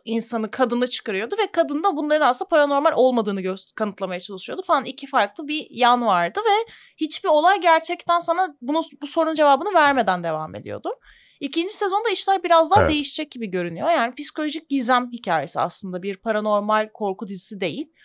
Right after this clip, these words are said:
Speaker 1: O yüzden ikinci sezonun gelmesine ben çok mutlu oldum. Birinci sezon çok zaten kritik bir noktada bitmişti. O yüzden heyecanlıyım. Bayağıdır bekliyordum bunu. Eğer izlemeyen varsa da tavsiye ederim. Yani gerçekten yenilikçi ve vizyon sahibi bir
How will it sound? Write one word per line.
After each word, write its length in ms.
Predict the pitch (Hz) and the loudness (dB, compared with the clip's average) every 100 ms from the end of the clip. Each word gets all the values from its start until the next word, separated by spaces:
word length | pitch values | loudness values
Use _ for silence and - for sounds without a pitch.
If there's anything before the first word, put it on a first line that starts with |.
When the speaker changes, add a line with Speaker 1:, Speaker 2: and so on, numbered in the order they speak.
| _ - _ | _ -20 _
Speaker 1:
O 120 | - 285 | 0 2
yüzden 320 | 311 330 392 | 2 2 2
ikinci 320 | 349 359 349 | 0 -10 -6
sezonun 400 | 359 330 330 349 | -6 -4 -4 -2
gelmesine 500 | 349 311 294 302 - 370 | 2 2 0 -4 -2 2
ben 160 | 330 | 2
çok 200 | - 339 - _ | 0 -10 -10 _
mutlu 300 | 240 233 208 | -8 -6 -2
oldum. 300 | 185 175 - - _ _ _ _ _ - | 0 0 -6 -10 _ _ _ _ _ -4
Birinci 280 | 277 294 311 | -2 -2 -2
sezon 260 | 320 302 | -2 -2
çok 200 | 311 285 - _ _ _ | -4 -8 -12 _ _ _
zaten 360 | 226 233 190 233 | 0 0 -2 -4
kritik 300 | 254 - - | -8 -8 -4
bir 40 | |
noktada 320 | 208 185 185 | -4 -4 -8
bitmişti. 480 | 180 - 202 - - 480 - - | -10 -12 -10 -8 -4 -6 -6 -4
O 120 | 302 | -4
yüzden 320 | 294 381 427 | 0 0 0
heyecanlıyım. 640 | 349 370 359 359 359 277 | -2 0 2 2 2 0
Bayağıdır 400 | 269 247 190 285 | 4 4 2 0
bekliyordum 580 | 285 285 - 294 226 190 | -2 -4 -4 -6 -6 -8
bunu. 320 | 190 302 415 _ - | -6 -6 -6 _ -2
Eğer 220 | 277 302 | 2 2
izlemeyen 460 | 311 320 349 311 311 | 2 0 2 2 2
varsa 280 | 311 349 | 0 0
da 80 | 403 | -4
tavsiye 500 | 349 294 294 - 311 | 2 2 2 -2 -6
ederim. 260 | 294 240 381 - - _ | -4 -4 -4 -10 -20 _
Yani 200 | 240 226 | 0 2
gerçekten 420 | 254 302 302 294 349 | 4 2 2 -2 -2
yenilikçi 540 | 320 294 269 262 359 | -2 -6 -8 -8 -6
ve 60 | 330 | -4
vizyon 260 | 294 262 | -4 -4
sahibi 420 | 254 226 185 185 180 | -2 2 2 0 -4
bir 220 | 185 | -4